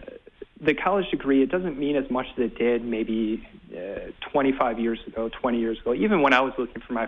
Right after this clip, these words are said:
first job now almost fifteen years ago, um, it, it, it's, employers don't necessarily look at the education as much as the skills and experience on a resume. I've had a chance to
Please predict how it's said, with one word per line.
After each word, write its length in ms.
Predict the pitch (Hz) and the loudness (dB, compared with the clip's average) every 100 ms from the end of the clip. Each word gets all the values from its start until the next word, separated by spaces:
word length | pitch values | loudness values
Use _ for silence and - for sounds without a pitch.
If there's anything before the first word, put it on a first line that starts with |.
| - | -4
first 200 | 113 - | -8 -6
job 180 | 117 117 | -6 -4
now 200 | 110 107 | -2 -4
almost 240 | 107 104 - | -4 -8 -10
fifteen 360 | 113 - 113 | -10 -8 -6
years 240 | 110 135 131 | -4 -6 -8
ago, 280 | - 117 - - - - - | -6 -6 -8 -16 -20 -10 2
um, 380 | 120 117 113 113 | 4 4 2 2
it, 80 | 151 | 2
it, 680 | 139 139 147 - - 147 135 | 4 4 2 2 0 0 2
it's, 260 | 143 135 - 139 | 0 0 -8 -8
employers 460 | 135 - 170 156 165 | -4 0 2 2 0
don't 200 | 151 147 | -2 0
necessarily 480 | 151 147 143 127 127 - - - | 0 0 2 2 0 -8 -18 -2
look 280 | 135 135 - | -2 0 0
at 340 | 123 120 - - - | 2 2 -4 -10 -2
the 80 | 123 | -2
education 640 | 120 - 151 147 117 120 | -2 -2 -2 0 -2 -4
as 200 | 127 120 | -4 -4
much 380 | 127 131 139 - | -2 0 0 -2
as 240 | 123 123 120 | -2 -2 -2
the 100 | 117 - - | -6 -6 -6
skills 320 | 113 120 117 - | 0 0 -2 -6
and 160 | 117 | -6
experience 540 | 110 107 - 113 110 110 - | -6 -6 -8 -6 -6 -8 -10
on 100 | 110 | -6
a 60 | |
resume. 440 | 107 120 - 107 113 | -2 -2 -2 -6 -4
I've 100 | 117 | 0
had 140 | 135 | 0
a 60 | 120 | 0
chance 240 | 127 | -2
to 80 | 120 | -4